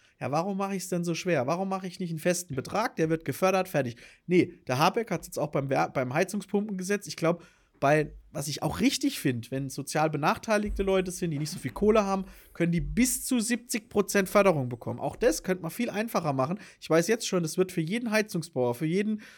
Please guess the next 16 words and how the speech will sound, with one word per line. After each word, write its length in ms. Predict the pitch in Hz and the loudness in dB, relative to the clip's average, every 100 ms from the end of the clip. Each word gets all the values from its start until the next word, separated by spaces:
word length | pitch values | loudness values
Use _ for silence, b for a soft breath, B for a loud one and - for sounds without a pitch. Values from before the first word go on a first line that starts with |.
| B B - | B B 0
äh, 80 | |
äh, 460 | 151 147 147 135 127 | 2 2 2 2 2
s-, 460 | 131 - - - - | 0 -4 -10 -12 -16
sozial 460 | 139 165 - 190 214 | -8 -6 2 4 4
Benachteiligten, 640 | 208 202 220 214 190 165 | 4 0 0 -2 -2 -2
der 100 | 160 | -2
sich 160 | 156 - | -2 -4
eine 80 | |
neue 240 | 156 165 165 | 2 4 4
Wärmepumpe 500 | 185 214 - 190 170 | 4 2 0 0 2
oder 200 | 143 143 | 2 0
irgendein 340 | 185 190 156 | -2 -4 -6
geiles 340 | 156 165 185 - | -4 0 0 0
Heizsystem 500 | 185 180 165 165 151 | -2 -2 -6 -4 -2
einbauen 480 | 196 175 135 127 | 0 4 4 4
will, 200 | 131 160 | 2 2